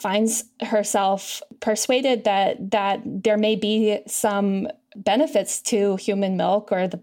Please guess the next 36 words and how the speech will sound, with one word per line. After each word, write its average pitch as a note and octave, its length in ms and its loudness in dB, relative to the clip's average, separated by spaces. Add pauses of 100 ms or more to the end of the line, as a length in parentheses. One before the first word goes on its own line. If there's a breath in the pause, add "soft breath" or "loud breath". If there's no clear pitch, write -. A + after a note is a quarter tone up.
(100)
at F#3+ 140 -2
least, F#3+ 260 -4 (140)
you G3 100 -2
know, F3+ 120 0
the F3+ 100 -6
bioactives G3 680 2
and, F#3 280 -2
and F3+ 320 -4 (600 loud breath)
nutrient G#3 520 0
components G3 560 0
that F#3 80 2
are F3+ 100 0
present G3 400 -2
there F#3+ 300 0
that F3+ 420 -2
are F#3 480 -2 (140)
damaged A3 640 -2
through G3 420 2 (400 loud breath)
the G3 180 0
processing G3 720 -2
of F3+ 340 -2
infant G3 300 0
formula F#3 540 0
or F3+ 260 0
just F3+ 240 -2
simply F#3+ 280 0
not F3+ 200 -4
present F#3 380 -2
in F3+ 120 -2
the F3 60 -4
bovine F3+ 640 -2
milk F3+ 320 -2
or E3+ 180 0
soy F3+ 360 0
bil-, F3+ 340 0
soy F#3+ 460 0